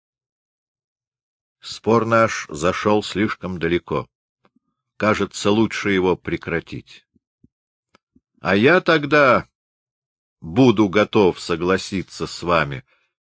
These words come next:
прибавил он, Базаров, вставая, "когда вы представите мне хоть одно постановление в современном нашем быту, в семейном или общественном, которое бы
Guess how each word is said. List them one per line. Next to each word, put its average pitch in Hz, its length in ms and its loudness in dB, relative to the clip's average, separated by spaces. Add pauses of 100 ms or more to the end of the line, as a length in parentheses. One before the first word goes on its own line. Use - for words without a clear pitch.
прибавил 76 640 0
он, 69 280 -2 (300)
Базаров, 65 600 -8 (160)
вставая, 78 640 -2 (280)
"когда 92 540 2
вы 170 240 6
представите 139 880 0
мне 131 220 -2
хоть - 260 -2
одно 117 540 2
постановление 95 1120 0
в - 80 -10
современном 90 840 -2
нашем 90 460 -2
быту, 110 580 2
в - 80 -16
семейном 87 680 0
или 82 100 -2
общественном, 87 920 0
которое 170 640 2
бы 131 340 0